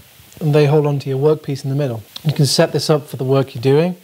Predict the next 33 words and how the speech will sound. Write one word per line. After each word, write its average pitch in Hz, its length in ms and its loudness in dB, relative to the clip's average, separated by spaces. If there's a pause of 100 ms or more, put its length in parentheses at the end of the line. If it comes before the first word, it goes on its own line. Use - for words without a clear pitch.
(140)
and 160 80 4
actually 151 260 -2
if 135 140 -4
you 127 120 -4
can 208 480 0
fit 220 380 -2
them, 143 240 -2
you 165 80 -4
can 156 180 -6
put 165 160 -2
multiple, 160 560 -4 (120)
uh, 147 120 4
pieces 160 320 0
of 143 60 2
work 165 240 2
on 180 120 -2
there, 180 180 2
and 175 80 -4
you 131 80 -8
can 139 220 -4
have 135 260 -4
different 143 280 -8
offsets, - 720 -4 (440)
and 147 120 4
then 143 80 4
you 147 100 0
can 143 200 0
mill 139 180 2
multiple 143 380 -2
parts 135 340 -2
in 135 120 -2
one 123 140 2
go. 123 220 2